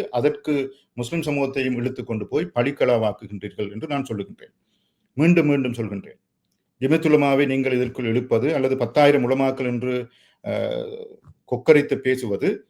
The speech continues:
எந்த விதமான அடிப்படைகளும் அற்றது. அதற்காக நாங்கள் இந்த கருத்துக்களை முன்வைக்கவில்லை. இப்போது உங்களுக்கு ஆபத்து ஏற்படுகின்றது, உங்களுடைய முதலாளிகளுக்கு ஆபத்து ஏற்படுகின்றது. எனவே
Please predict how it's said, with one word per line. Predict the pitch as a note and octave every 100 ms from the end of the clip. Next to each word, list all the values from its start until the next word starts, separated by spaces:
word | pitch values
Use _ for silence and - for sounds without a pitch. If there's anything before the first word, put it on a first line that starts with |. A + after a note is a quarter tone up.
| _
எந்த | - A#2 C3
விதமான | A#2+ A#2 A#2 A#2+
அடிப்படைகளும் | G#2+ C3 B2+ A2 G2+ F#2
அற்றது. | F#2 _ _ _ _ _ _ _ -
அதற்காக | C#3 C#3 C#3+ C3+
நாங்கள் | B2 A#2
இந்த | A2 G#2+
கருத்துக்களை | B2 A#2+ G#2 A2+
முன்வைக்கவில்லை. | G#2+ A2 G#2 - F2+ - _ _ _ _
இப்போது | B2 B2 D#3+ D3+ F3+
உங்களுக்கு | C#3+ D3 D#3+ C#3+
ஆபத்து | C#3 C#3 -
ஏற்படுகின்றது, | B2 A2 A2+ A2+ A#2
உங்களுடைய | C#3 C3+ C3 A#2+
முதலாளிகளுக்கு | C3 D#3 D3 C3 B2 A#2
ஆபத்து | A2 A2+ G#2+
ஏற்படுகின்றது. | G2 G2 F#2+ G2 C#3
எனவே | C3+ D#3